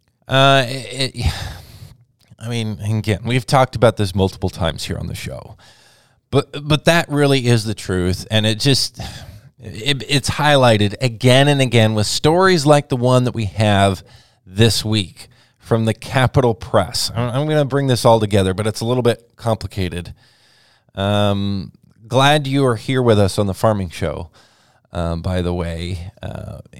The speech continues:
as complicated as this gonna be, I, it, it is gonna be, I'm gonna do my best to explain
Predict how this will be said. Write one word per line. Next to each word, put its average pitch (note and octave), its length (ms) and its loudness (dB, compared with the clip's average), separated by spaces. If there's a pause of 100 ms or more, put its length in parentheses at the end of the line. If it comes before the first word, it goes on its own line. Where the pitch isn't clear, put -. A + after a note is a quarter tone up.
(260)
as A#2 300 -4
complicated D3 640 2
as C3 100 0
this C3 220 0
gonna C#3 180 0
be, G#2 180 2
I, G#2+ 140 -4
it, G#2 420 -8
it A#2 140 0
is A2+ 140 0
gonna C3 180 2
be, A2 180 2
I'm A2 200 0
gonna A#2 200 2
do B2 220 -2
my B2 160 4
best A#2+ 520 2
to A#2 260 -4
explain G#2+ 800 0